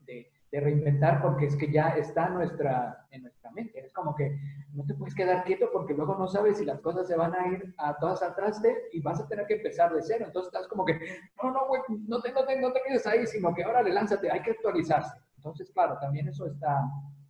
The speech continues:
eso está claro que nos, eh, que es una situación y una actitud que tenemos. Y una pregunta que yo hago, que cuando la hago hay algunas personas que levantan la ceja, es, "¿Cuántos restaurantes colombianos,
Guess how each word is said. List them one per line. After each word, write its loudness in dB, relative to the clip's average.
eso -4
está 2
claro 4
que 0
nos, -8
eh, -20
que -14
es -20
una -10
situación -2
y 0
una 0
actitud -6
que -4
tenemos. -4
Y -4
una 2
pregunta 2
que 2
yo 6
hago, 6
que -2
cuando -8
la 6
hago 4
hay 4
algunas 0
personas -6
que -6
levantan -8
la -4
ceja, -2
es, 0
"¿Cuántos -2
restaurantes 2
colombianos, 2